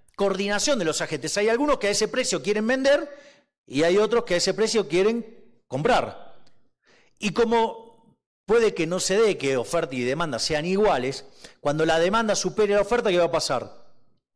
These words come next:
El precio sube y cuando se dé el caso opuesto, el precio cae.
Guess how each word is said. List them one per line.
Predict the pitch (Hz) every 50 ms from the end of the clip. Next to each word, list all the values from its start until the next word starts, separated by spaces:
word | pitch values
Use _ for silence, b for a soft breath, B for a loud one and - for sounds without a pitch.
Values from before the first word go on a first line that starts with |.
| _ _ _ _ _ _ _ _
El | - 135 127
precio | 180 160 151 - 175 156
sube | - 247 226 165 147 151 170 - - - _ _ _ _ _ _ _ _ _ _ _ _ _ _ _ _ _ _ _ _
y | 131 120
cuando | - - 139 127 127 127 123 120
se | 113 - 123 117
dé | 135
el | 135 139
caso | 143 156 143 - 175
opuesto, | - 165 175 160 170 - 196 185 160
el | 135 -
precio | 139 139 131 - 127 117 -
cae. | - 110 95 87 85